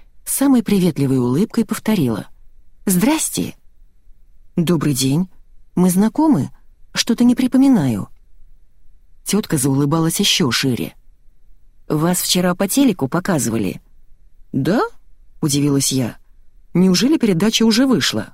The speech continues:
«Ага», — кивнула женщина. «Вчера. Ну, умора прям.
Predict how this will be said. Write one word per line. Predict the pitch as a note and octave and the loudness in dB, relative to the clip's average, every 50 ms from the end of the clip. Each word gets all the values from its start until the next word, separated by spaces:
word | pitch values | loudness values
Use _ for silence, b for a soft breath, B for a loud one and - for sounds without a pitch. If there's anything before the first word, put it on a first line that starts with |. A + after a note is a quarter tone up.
| - - - - - - - - - - - - - - - | -20 -20 -20 -20 -20 -20 -20 -20 -20 -20 -20 -20 -20 -8 -4
«Ага», — | - C4+ C#4 A#3 G3+ F3+ E3+ F#3+ G#3+ - - - - - - - - - - - - - - - - - | -2 0 2 2 2 0 0 -2 -4 -6 -12 -20 -20 -20 -20 -20 -20 -20 -20 -20 -20 -20 -20 -20 -12 -4
кивнула | - F#3 E3+ D#3+ D#3+ D3 C#3+ E3 | -2 0 2 2 2 2 2 2
женщина. | E3+ F#3 F#3+ D3+ B2 - - B2 A#2+ G#2+ - - - - - | 2 2 0 0 0 -2 -2 -2 -2 -4 -4 -8 -14 -20 -10
«Вчера. | - - - - E4 D4 A3 D3 A#2 - - - - - - - | -4 -2 0 2 2 2 2 0 -2 -6 -10 -18 -20 -20 -2 2
Ну, | - B3+ B3+ C4+ C#4 C#4 C4+ | 4 6 6 6 6 6 6
умора | B3 A3 F#3 E3 D#3 D3 D3 | 4 4 4 4 2 0 0
прям. | - D3+ D3 C#3+ C#3 C3+ C3+ | 0 0 0 0 0 -2 -4